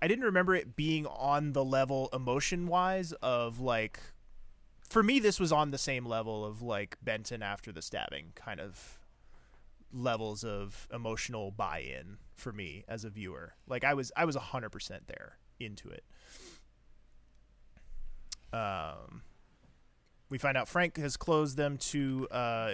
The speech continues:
incoming traumas while this is all going on. And, uh, Abby is giving Neela kind of the rundown on what to do with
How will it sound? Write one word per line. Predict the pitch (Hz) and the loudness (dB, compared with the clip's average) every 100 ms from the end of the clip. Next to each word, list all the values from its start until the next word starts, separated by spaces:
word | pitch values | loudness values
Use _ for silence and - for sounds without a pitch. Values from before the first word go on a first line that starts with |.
| - | -2
incoming | 156 156 135 | -4 -2 -4
traumas | - 156 151 147 | 2 2 4 0
while | 135 127 | 2 2
this | 123 - | 2 -4
is | 123 | -2
all | 123 | -2
going | 123 123 117 | 0 -4 -4
on. | 131 143 151 151 - - - - - - | -2 0 -2 -6 -14 -20 -18 -18 -12 0
And, | 131 120 117 113 113 - | 2 4 0 -4 -12 -8
uh, | 120 113 107 | -4 -2 2
Abby | 139 139 135 | 4 4 2
is | 127 | 0
giving | 117 135 127 123 120 117 113 | -2 -2 -2 -4 -6 -10 -10
Neela | 127 131 123 123 | -2 0 2 0
kind | 123 131 | 0 -2
of | 123 | -2
the | |
rundown | 120 117 117 120 113 | -2 -2 -2 -2 -2
on | 117 113 120 | -4 -6 -4
what | 120 | -6
to | - | -6
do | 117 123 117 | -8 -6 -4
with | 107 104 - | -6 -6 -14